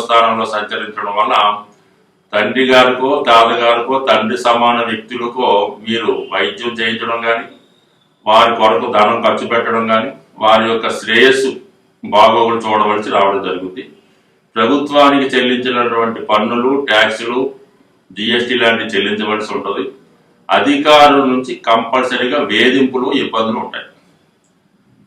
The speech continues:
ఇక లాభాధిపతిగా, చతుర్థాధిపతిగా ఉన్నటువంటి కుజుడు వేగిలో ఉండడం వల్ల రుణాలు తీర్చే ప్రయత్నం చేస్తారు. అన్నదమ్ముల కొరకు, అంటే మీకన్నా చిన్నవారి కొరకు, వాళ్ళ అవసరం కొరకు ధనాన్ని కంపల్సరీగా ఇవ్వవలసి ఉంటుంది.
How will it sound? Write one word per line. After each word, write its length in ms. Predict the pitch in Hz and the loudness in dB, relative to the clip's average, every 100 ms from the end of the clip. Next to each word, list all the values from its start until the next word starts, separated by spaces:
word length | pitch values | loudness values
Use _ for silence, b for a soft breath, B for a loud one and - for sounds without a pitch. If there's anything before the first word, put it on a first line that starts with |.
| 127 | -2
ఇక 120 | 127 - | 0 4
లాభాధిపతిగా, 840 | - - 135 143 139 143 139 143 147 147 | 6 6 6 6 4 2 0 4 4 4
చతుర్థాధిపతిగా 920 | 131 117 123 131 127 131 127 127 127 127 123 | 2 -4 -4 0 2 2 0 -2 0 -2 0
ఉన్నటువంటి 500 | 117 117 117 117 110 | -2 -4 -4 -4 -6
కుజుడు 280 | 113 120 131 117 | -10 -6 -4 -2
వేగిలో 320 | 107 117 117 113 | -2 -2 -2 -2
ఉండడం 260 | 110 104 104 | -4 -6 -6
వల్ల 160 | 104 - 101 101 - _ - | -6 -2 -2 -4 -8 _ -8
రుణాలు 420 | - 139 151 156 156 127 | -2 2 4 4 2 -2
తీర్చే 340 | 123 - 131 123 | -6 -4 -4 0
ప్రయత్నం 360 | 110 110 110 110 | 0 -2 -6 -8
చేస్తారు. 400 | 107 104 - - - _ _ _ _ _ _ _ 90 | -8 -8 -8 -10 -10 _ _ _ _ _ _ _ -2
అన్నదమ్ముల 640 | 101 131 147 151 147 147 143 139 | 0 2 4 4 2 2 0 2
కొరకు, 240 | 135 - 131 | 0 0 0
అంటే 140 | 131 143 | -2 0
మీకన్నా 340 | 131 123 120 127 117 | 0 0 -2 -2 -2
చిన్నవారి 540 | 117 131 131 135 - - | 0 2 4 4 4 0
కొరకు, 260 | 120 120 - | -2 -2 2
వాళ్ళ 180 | 123 123 127 | 2 4 2
అవసరం 300 | - 127 123 123 | 0 -6 -8 -6
కొరకు 220 | 120 120 98 | -8 -6 -4
ధనాన్ని 360 | 113 110 123 - 98 | 0 0 -2 -4 -2
కంపల్సరీగా 640 | 98 - 113 113 110 117 98 | -2 -2 -4 -4 -2 0 0
ఇవ్వవలసి 440 | 98 101 104 104 101 | -2 -4 -4 -6 -14
ఉంటుంది. 320 | 98 98 98 | -16 -16 -20